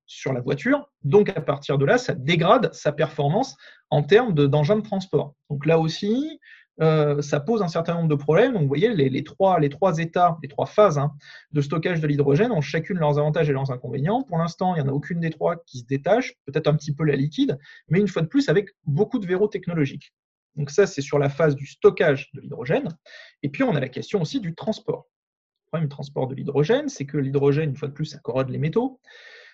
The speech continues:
Donc, ça veut dire que si on fait du transport d'hydrogène et qu'on commence à imaginer, en fait, de faire des réseaux d'hydrogène, un peu comme aujourd'hui, on a des, des réseaux de gazoducs, bah, il y a quelques réseaux d'hydrogène qui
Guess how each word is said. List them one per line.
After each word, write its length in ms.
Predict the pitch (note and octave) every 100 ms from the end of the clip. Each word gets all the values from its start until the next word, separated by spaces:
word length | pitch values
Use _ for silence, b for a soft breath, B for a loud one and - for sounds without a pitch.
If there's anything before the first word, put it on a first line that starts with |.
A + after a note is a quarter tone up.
| B
Donc, 220 | D3 G3+
ça 120 | - G3
veut 140 | G3+
dire 280 | G3 G3 -
que 120 | D3
si 160 | C#3 G#3+
on 80 |
fait 120 | G#3 G#3
du 100 | G3
transport 460 | F3+ F3 - F3
d'hydrogène 720 | D#3+ D#3 D3+ D3+ E3 D#3+ C#3
et 140 | - C#3
qu'on 160 | D3+
commence 460 | C#3+ D3+ F#3 F#3+ -
à 20 |
imaginer, 560 | C#3 C#3+ C#3 C#3 C#3+ G3
en 100 | C#3
fait, 160 | -
de 120 | G3 C#3
faire 180 | F3
des 100 | C#3
réseaux 320 | B2 C#3 D3+ G3
d'hydrogène, 520 | C#3+ D3 C#3+ B2+ -
un 80 | -
peu 100 | E3
comme 160 | D#3+
aujourd'hui, 460 | C#3 C3 C3 C#3 F3
on 120 | C3+
a 100 | C#3+
des, 180 | C#3 - B B _
des 80 | -
réseaux 280 | A2+ C#3+ D3+
de 80 | C3+
gazoducs, 440 | - B2+ E3 C#4
bah, 120 | - -
il 60 |
y 20 |
a 40 | -
quelques 280 | A3 A3 E3+
réseaux 460 | D3 C#3+ E3 C#3+ _ _
d'hydrogène 560 | C3+ C3 C3+ C3 B2+ B2
qui 160 | _